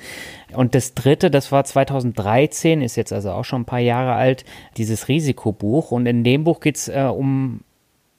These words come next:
um den irrationalen Umgang mit Risiken, aber nicht so dröge, wie, wie man sich so ein Wissenschaftsbuch vorstellt,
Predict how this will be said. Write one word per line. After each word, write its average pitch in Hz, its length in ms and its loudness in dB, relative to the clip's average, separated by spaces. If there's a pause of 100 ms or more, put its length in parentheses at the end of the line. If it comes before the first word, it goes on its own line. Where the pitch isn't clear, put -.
(420)
um 127 100 -2
den 123 180 2
irrationalen 131 880 0
Umgang 135 360 0
mit 117 120 0
Risiken, 117 420 -4
aber 95 200 0
nicht 139 180 0
so 127 220 2
dröge, 135 720 2
wie, 127 220 -2
wie 123 60 0
man 123 140 0
sich 117 160 -6
so - 80 -4
ein 113 100 0
Wissenschaftsbuch 123 640 -6
vorstellt, 135 400 -4